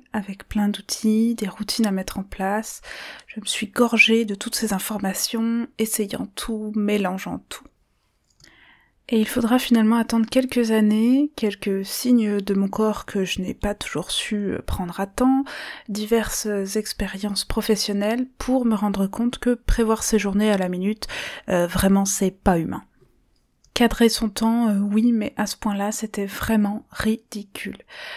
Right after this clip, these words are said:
Tout comme cette injonction à la productivité, à l'efficacité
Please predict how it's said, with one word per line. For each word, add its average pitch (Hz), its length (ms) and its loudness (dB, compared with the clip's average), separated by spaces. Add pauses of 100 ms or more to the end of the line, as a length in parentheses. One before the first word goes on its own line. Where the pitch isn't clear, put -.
(360)
Tout - 140 -8
comme 220 320 2
cette 208 240 -4
injonction 208 680 -2
à 196 60 -4
la - 80 -2
productivité, 220 920 -6
à 202 60 -4
l'efficacité 214 1160 -4